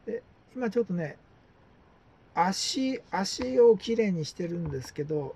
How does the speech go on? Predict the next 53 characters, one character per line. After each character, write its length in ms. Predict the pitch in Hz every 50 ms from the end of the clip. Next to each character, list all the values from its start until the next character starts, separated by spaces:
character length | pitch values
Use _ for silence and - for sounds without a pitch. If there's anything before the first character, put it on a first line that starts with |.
| - - -
足 220 | 151 147 - 220
の 140 | 208 190 185
再 280 | - - 180 180 185 165
生 240 | - - 165 170
と 120 | 170 - 151
い 200 | 147 147 139 135
う 20 | 135
こ 100 | 131 135
と 180 | - - -
で 60 | 143
ね、 160 | 131 127 - - - - - - _ _ - - _ _ _ _ - -
足 300 | - 165 170 - - -
が 140 | 269 226 202
ね、 400 | 185 175 160 147 135 123 - - - - - - - - - - -
凍 180 | 190 175 180 175
傷 160 | - - 190
み 200 | 185 185 185 180
た 100 | - 143
い 40 | 127
な 100 | 117 110
感 240 | - - 131 131
じ 100 | 123 127
に 440 | 123 120 127 127 127 123 131 143 156
痛 160 | 151 185 175
く 40 | 147
な 160 | 127 110 104
っ 40 | 98
て 200 | 95 - - - - - -
き 120 | - -
ま 100 | 104 101
し 80 | - -
て、 140 | - - - - - - - - _ - - - -
冷 120 | 208 240
え 40 | 247
性 260 | - - 240 226 214
で 100 | 202 202
ね、 140 | 190 185 151
足 260 | 139 139 151 - 240
が 80 | 220 98
や 340 | - - - - - 139 143
ら 100 | 147 151
れ 140 | 147 143 139
て、 260 | - - 143 147 - - - _ _ - - _ _ _ _ _ - _ -
ね、 240 | 175 165 175 - - - - _ _ - - - -
や 100 | - 185
ば 100 | 214 190
か 80 | 151
っ 40 | 127
た 120 | - - -
ん 40 |
で 40 | -
す 100 | - -
よ。 60 | -